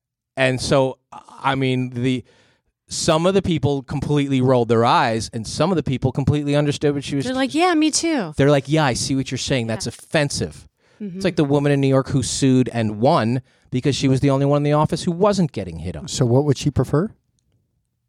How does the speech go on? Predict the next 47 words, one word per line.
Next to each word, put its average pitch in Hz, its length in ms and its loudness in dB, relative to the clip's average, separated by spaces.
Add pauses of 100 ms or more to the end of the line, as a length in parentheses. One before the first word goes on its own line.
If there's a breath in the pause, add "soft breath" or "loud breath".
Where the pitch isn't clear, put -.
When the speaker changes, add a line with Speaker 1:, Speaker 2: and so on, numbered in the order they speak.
(140)
Speaker 1:
The 123 100 2
otherism? 185 640 2 (300)
Speaker 3:
Yeah, 123 140 0
what, 120 220 0
what 120 120 -2
does 113 100 -4
she - 120 -10
prefer? 117 240 -6
Speaker 2:
Yeah. 233 200 0
Speaker 3:
Being 131 380 2
grouped 135 260 0
into, 120 680 0 (120)
her 156 220 2
Speaker 1:
Uh, 147 120 2
Speaker 3:
identity 147 360 2
being 127 560 0 (180)
lab- 135 300 -2 (260)
Speaker 1:
I, 120 280 -12
I 135 40 -2
guess 131 220 0
group 151 400 0
conversations 208 1040 0
where 156 140 2
Speaker 2:
Yeah, 135 60 0
Speaker 1:
you, 139 80 0
then 156 80 0
you 202 60 2 (120)
Speaker 2:
group. 160 60 -4
Speaker 1:
pair. 165 300 0
I 156 100 0
know. 180 160 2
I 151 120 0
don't 190 120 2
know. 220 160 4
I 123 80 2
don't 135 120 -2
know 147 120 2
how 147 120 0
she - 200 -4
would 147 120 0
even 143 160 -4
choose 165 320 -4
who 160 80 -2
to 143 60 -2
pair 139 260 0
off 190 220 2
with. 92 160 -4